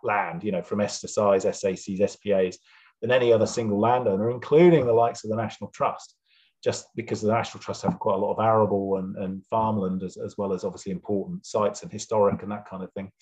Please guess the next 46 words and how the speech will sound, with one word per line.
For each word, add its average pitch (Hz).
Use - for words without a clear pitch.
So -
the 156
M 214
O 156
D 160
had 123
a 110
huge 185
responsibility, 101
and 104
we 143
were 110
kept -
very, 117
very 92
busy. 87
And, 92
and 104
I've 98
no 101
doubt 98
they 95
still, 98
the, 95
the, 107
the, -
the 110
team 107
still 107
are. 98
But -
overseas, 185
we 135
had 117
some 117
interest 110
in 101
Gibraltar, 127
and 156
I, 131
I 107
did 120
some 110
work 107
in 101
Gibraltar. -